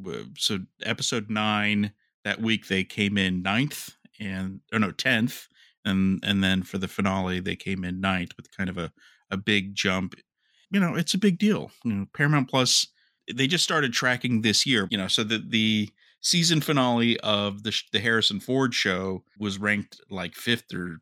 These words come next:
fourth or something, so that did even better.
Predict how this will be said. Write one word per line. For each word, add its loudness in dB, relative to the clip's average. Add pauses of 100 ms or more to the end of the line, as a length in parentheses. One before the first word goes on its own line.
(120)
fourth -4
or -12
something, -8
so -4
that 0
did 0 (160)
even -2
better. -2